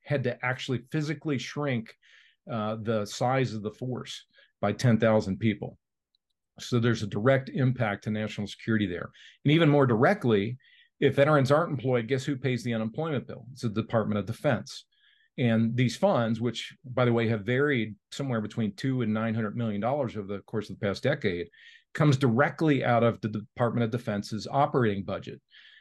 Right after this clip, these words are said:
uh, which pulls funds directly from funds that would otherwise be used to, to train the troops and, uh, again, buffet our national security. So all that to say, to end where I started here,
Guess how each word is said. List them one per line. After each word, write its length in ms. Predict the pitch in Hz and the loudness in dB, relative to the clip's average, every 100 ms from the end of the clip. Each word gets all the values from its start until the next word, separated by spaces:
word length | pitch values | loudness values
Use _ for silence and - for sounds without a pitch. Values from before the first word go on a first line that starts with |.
| _ | _
uh, 160 | - - | -4 -2
which 460 | 285 120 113 - - | 2 2 2 0 0
pulls 260 | 143 139 | 4 4
funds 420 | - 135 127 - - 117 | 4 6 6 4 -6 0
directly 600 | 127 107 143 180 147 131 | 0 4 2 4 4 2
from 440 | - 120 117 104 - | 4 2 2 2 2
funds 200 | 123 117 | 2 2
that 80 | |
would 120 | 110 135 | 0 0
otherwise 420 | 190 131 110 95 | 2 2 0 -2
be 140 | 117 | -4
used 320 | 104 107 98 | -4 -4 -6
to, 220 | - 104 104 - | -6 -6 -6 -10
to 80 | |
train 280 | - 123 110 | -4 0 0
the 80 | 101 | 0
troops 500 | - 117 - - - _ _ - _ - | 0 -2 -2 -10 -20 _ _ -20 _ -10
and, 400 | 107 90 90 107 | -6 -4 -4 0
uh, 280 | 101 90 90 - - | 0 2 -2 -6 -8
again, 420 | 107 90 92 92 - _ | -2 -2 -2 -6 -10 _
buffet 400 | - 123 - 107 | 2 2 2 -2
our 160 | 117 98 | -2 -2
national 360 | 101 98 - 87 | -2 -2 -6 -10
security. 460 | - 110 95 - - | 0 0 2 -2 -6
So 220 | - 110 - - - - | -4 -4 -6 -20 -14 2
all 140 | 156 170 | 4 6
that 200 | 170 - | 4 4
to 100 | 143 | 0
say, 500 | - 156 135 123 123 - | 4 6 8 6 2 2
to 280 | 120 110 - | 2 2 0
end 220 | 135 135 | 0 2
where 180 | 127 120 | 2 2
I 80 | 110 | 0
started 460 | - 139 131 117 | 0 0 0 -2
here, 360 | 98 101 90 | -4 -8 -8